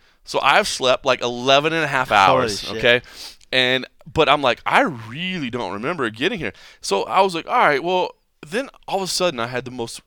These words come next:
Speaker 1: weirdest feeling. I'm like, "Did I get my gear?" Like,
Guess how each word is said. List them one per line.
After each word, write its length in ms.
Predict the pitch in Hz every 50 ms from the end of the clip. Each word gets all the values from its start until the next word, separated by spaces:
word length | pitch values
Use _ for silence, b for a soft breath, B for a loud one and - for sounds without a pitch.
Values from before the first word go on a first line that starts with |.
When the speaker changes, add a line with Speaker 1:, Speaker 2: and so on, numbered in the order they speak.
| _
Speaker 1:
weirdest 420 | 120 107 104 113 127 127 117 - -
feeling. 240 | 156 165 160 120
I'm 80 | 104 104
like, 240 | 101 95 92 95 _ _ _ _ _ _ _ _ _ _ _ _ _ _ _ _ _ _ _ _ _ _
"Did 140 | - 95
I 100 | 113 151
get 180 | 196 - - -
my 140 | 254 151 107
gear?" 380 | 92 - 82 85 107 151 170 - _ _ _ _ _ _ _ _ _ _ _ _ _ _ _ _ _ _ _ _ _ _ - _
Like, 280 | - 123 117 113 -